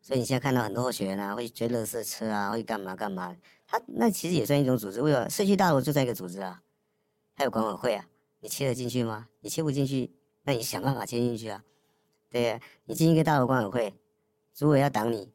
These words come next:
他不让你进来，怎么是不让你进来？你就不能进去啊。他可以阻止你进去，但他不能够阻止民众出来嘛。民众什么时候会出来？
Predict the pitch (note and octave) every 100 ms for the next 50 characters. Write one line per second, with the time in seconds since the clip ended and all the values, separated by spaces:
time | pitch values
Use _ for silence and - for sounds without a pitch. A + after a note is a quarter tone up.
0 | _ - C#3+ D3 G#2+ C3+ G#2 G#2+ B2+ C#3
1 | C#3+ A#2+ B2+ G2+ B2+ C3 A#2+ A#2+ A2 A2+
2 | G2 - _ _ - A#3+ G3+ F3 - _
3 | C#3 F3+ E3+ B2 F#2 - D#3+ C#3+ D3 F3
4 | E3+ F3 - - D3+ C3+ D#3+ D3 - C#3
5 | D3 A2 A2 D3 D3+ - C3+ F#2+ F#2+ F2
6 | _ _ _ - D3 E3 B2+ B2 C3 B2+
7 | A#2+ G#2 F2